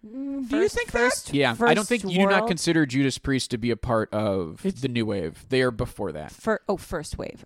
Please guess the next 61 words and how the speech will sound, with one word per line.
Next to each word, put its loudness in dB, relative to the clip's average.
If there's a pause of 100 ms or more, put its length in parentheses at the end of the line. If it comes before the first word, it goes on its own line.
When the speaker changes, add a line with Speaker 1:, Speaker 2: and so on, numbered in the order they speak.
Speaker 1:
Okay. -10
Speaker 3:
Yeah. -6 (180)
<laughs> -8
Speaker 1:
I -4
was -6
like, -6
Speaker 3:
What's -2
the 2
Speaker 1:
first -4
Speaker 3:
F? 0
Speaker 1:
world. 0 (160)
Speaker 3:
Yeah. 2
Speaker 2:
I 4
would 4
be 0
curious 0
to 0
know 4
if 0
you 4
saw 2
a -2
chart. 0
It -8
would -4
be -2
like -4 (120)
Saxon, -2
Girls' 0
School, -2 (580)
Maiden. -4
I -2
bet -2
you 2
Priest -4
is -6
lumped 0
Speaker 3:
Maiden, 0
Speaker 2:
in. -10
Speaker 3:
Def 0
Speaker 2:
It, -6
Speaker 3:
Leppard 0
is -4
Speaker 2:
y-, -8
Speaker 3:
probably -2
considered -6
in -2
Speaker 2:
yeah. -4
Speaker 3:
that -4
category. -2
Speaker 2:
Um, 4
Speaker 3:
I 4
think -4
I 4
went 0
to -2
the 2
Wikipedia 0
page, 0
and -6
it's -4